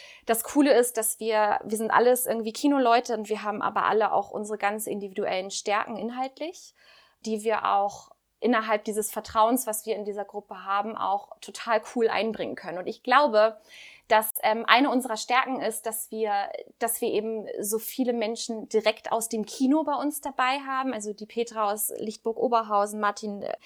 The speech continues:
das Burgtheater in Ratzeburg, Sebastian hier aus den Dietrich-Theatern in Neu-Ulm. Also die sind wirklich direkt aus dem Kino und es ist einfach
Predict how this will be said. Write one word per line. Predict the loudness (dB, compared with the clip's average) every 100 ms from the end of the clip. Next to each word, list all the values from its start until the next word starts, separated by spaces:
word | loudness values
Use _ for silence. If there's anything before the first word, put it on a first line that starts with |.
| -16 -16
das | -6
Burgtheater | -2 0 -2 0
in | 2
Ratzeburg, | 2 2 0 0
Sebastian | 2 2 2 -2 -2
hier | 0
aus | -2
den | -2 -8
Dietrich-Theatern | -6 -6 -4 -4 -6 -6
in |
Neu-Ulm. | -6 2 4 4
Also | 4 0 -2 -8 -14 -6
die | -4 0
sind | 6 6 6
wirklich | -2 -4
direkt | 0 0 2 0
aus | 0
dem | -2
Kino | -4 0 2 4 2
und | -2
es | -4 -6
ist | -4
einfach | -2 -2 0 0 -2